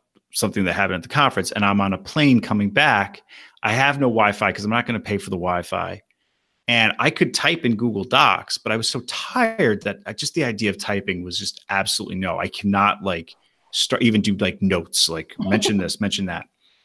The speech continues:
Speaker 1: I open up Jamboard, no Wi-Fi, and I just start writing out, scribbling out stuff. And I inserted some images that I had on my Chromebook that were part of it.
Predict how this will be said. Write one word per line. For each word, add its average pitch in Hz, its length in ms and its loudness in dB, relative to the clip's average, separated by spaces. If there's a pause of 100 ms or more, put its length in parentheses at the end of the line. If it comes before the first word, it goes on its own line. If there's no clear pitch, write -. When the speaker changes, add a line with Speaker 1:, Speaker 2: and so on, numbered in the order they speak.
Speaker 1:
I 107 140 2
open 127 280 2
up 143 120 0
Jamboard, 98 600 0
no 104 160 4
Wi-Fi, 101 760 4 (340)
and 110 140 4
I 107 60 2
just 127 180 2
start 117 240 2
writing 110 500 6
out, 101 200 2
scribbling 113 520 2
out 101 300 2
stuff. - 580 0 (360)
And 110 120 4
I 98 440 4
inserted 110 540 2
some - 180 -2
images 101 540 0
that 98 120 4
I 98 60 4
had 107 540 2 (100)
on 107 260 6
my 101 160 4
Chromebook 101 600 2 (340)
that 98 300 0
were 98 100 -4
part 101 340 2
of 98 140 0
it. 92 180 -2